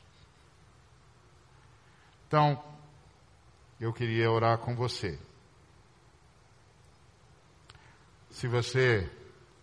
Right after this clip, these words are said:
precisa que essa cura de Deus seja aplicada à sua vida, à sua alma, à sua mente,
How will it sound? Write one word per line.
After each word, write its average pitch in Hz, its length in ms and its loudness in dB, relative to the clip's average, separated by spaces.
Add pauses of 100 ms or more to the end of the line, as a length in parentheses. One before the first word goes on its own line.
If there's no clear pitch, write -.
(360)
precisa 117 460 -2
que 120 100 -10
essa 110 400 -4 (300)
cura 139 340 0
de 104 140 -10
Deus 107 920 -4 (4000)
seja 117 300 0
aplicada 110 640 0
à - 20 -6
sua 98 300 -6
vida, 110 600 -2 (1000)
à 98 80 -8
sua 98 260 -6
alma, 104 760 0
à 95 60 -12
sua 95 260 -10
mente, 101 680 -8